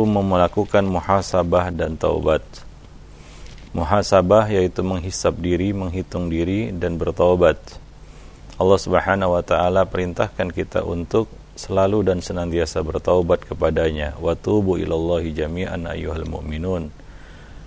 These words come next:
"Ya ayyuhalladzina amanu tubu ilallahi taubatan nasuha." Taubat itu diperintahkan, eh, setiap saat, ya, bukan hanya ketika kita melakukan dosa. Nah, maka sebelum kita menutup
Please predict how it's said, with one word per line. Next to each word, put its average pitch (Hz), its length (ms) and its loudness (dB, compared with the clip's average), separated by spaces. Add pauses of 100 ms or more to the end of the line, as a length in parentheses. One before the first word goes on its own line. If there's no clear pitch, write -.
(140)
"Ya 87 320 2
ayyuhalladzina 87 800 0
amanu 95 480 -2
tubu 95 400 2
ilallahi 85 480 -2
taubatan 82 640 -2
nasuha." 78 640 0 (640)
Taubat 87 400 4
itu 92 160 -4
diperintahkan, 87 840 -2 (520)
eh, 92 320 -6
setiap 90 400 0
saat, 85 400 -2 (400)
ya, 104 240 -6
bukan 85 560 0
hanya 85 320 -2
ketika 80 480 -2
kita 85 400 0
melakukan 78 560 -4
dosa. 73 480 -2 (1300)
Nah, 80 160 -2
maka 90 240 4
sebelum 104 480 4
kita 104 240 4
menutup 92 400 -2